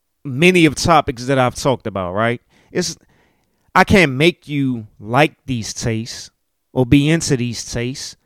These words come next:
I can only introduce it so you can understand me, to understand a different viewpoint, and maybe it will change your viewpoint, but it's n-, necessarily not gonna be the same viewpoint as mine's.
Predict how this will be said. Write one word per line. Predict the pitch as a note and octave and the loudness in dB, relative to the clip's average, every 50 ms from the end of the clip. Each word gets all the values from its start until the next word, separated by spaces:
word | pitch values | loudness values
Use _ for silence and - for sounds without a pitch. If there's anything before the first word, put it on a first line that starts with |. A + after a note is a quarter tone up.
| _ _ | _ _
I | - C3+ D3+ | -6 -4 -4
can | - F3+ G3 | -4 -4 -4
only | E3+ E3 D#3 D#3 D#3 | -4 -4 -4 -4 -6
introduce | D#3 C#3+ - C#3 A#2 A2 G#2+ B2 D#3+ F#3 E3 - - | -6 -6 -6 -8 -8 -4 0 2 2 2 0 -2 -4
it | C#3 B2 - | -6 -6 -4
so | - D#3 | -4 -4
you | C#3 C#3+ C#3+ C#3 | -4 -4 -4 -6
can | - C#3 | -8 -8
understand | - C#3 C3+ A#2+ A#2 - - - - D#3 D#3+ D#3+ D#3 D3 C3+ B2+ | -6 -6 -6 -6 -6 -8 -8 -6 -2 0 0 0 0 0 -2 -4
me, | B2+ B2 A#2 A#2+ A#2+ - _ _ _ _ _ | -6 -6 -6 -8 -10 -14 _ _ _ _ _
to | - - D#3+ | -4 -2 0
understand | D3 D3+ D3 C#3 - - E3+ D3+ D3 C#3+ C#3 | 0 0 -2 -4 -6 -2 -2 0 0 0 0
a | C3 | 0
different | B2+ D3+ A2+ B2+ A#2 A2 | 0 -2 -2 -2 -8 -10
viewpoint, | G2 G#2+ B2+ F#3+ G3+ - - D3 C#3 B2+ B2 B2 - _ _ _ _ - | -8 -2 0 0 2 2 0 0 0 -2 -2 -4 -8 _ _ _ _ -6
and | D3+ D3+ C#3 C3 | -4 -4 -2 0
maybe | D3 E3+ G3 G#3+ F3+ D#3 D3+ D3 D3+ D3+ | 2 2 2 2 0 -2 -4 -2 0 0
it | D3 | 2
will | D3 C#3 C3+ | 2 0 0
change | - - - D#3+ D3+ C#3+ C3+ G#2 G2+ | -2 -4 -4 -2 -2 -4 -4 -2 0
your | C3 E3 F#3 | 2 2 2
viewpoint, | C#3 B2 B2 A2+ - C3 B2+ A#2+ A#2+ C3 D3 _ _ _ _ _ _ _ _ _ _ _ _ - | 2 -2 -6 -4 -4 -4 -4 -4 -6 -8 -12 _ _ _ _ _ _ _ _ _ _ _ _ 0
but | C3 D#3+ D#3+ | 2 2 4
it's | D#3+ D3+ B2+ - B2 | 4 2 0 -2 -8
n-, | C3 C3+ C3+ C#3+ - | -8 -10 -10 -8 -4
necessarily | D3+ D#3+ E3+ - D#3 - - F3+ F3+ F3+ D#3 D3 | 0 0 0 0 0 -2 0 2 2 2 2 0
not | C#3+ C#3+ D3+ D3 | 0 -2 -2 -2
gonna | C3 C#3+ C#3+ C3+ | -2 -4 -4 -2
be | A2+ C#3 C#3 C3 | -2 0 -2 -2
the | A#2 A#2+ A2 | -2 -4 -6
same | - - - D3+ D#3 D#3 D3+ C3 | -6 -4 -2 0 0 0 0 -2
viewpoint | G#2+ B2 C#3+ C#3+ - - D3+ C#3+ C3 A#2+ | -2 -4 -4 -4 -2 -2 -2 -2 -2 -4
as | A2 F#2 F2 | -6 -6 -4
mine's. | A2 B2+ D#3+ F#3 G3 E3 D3 D#3 F3 F3 - - - | -2 0 2 2 2 2 0 -2 -6 -10 -14 -18 -20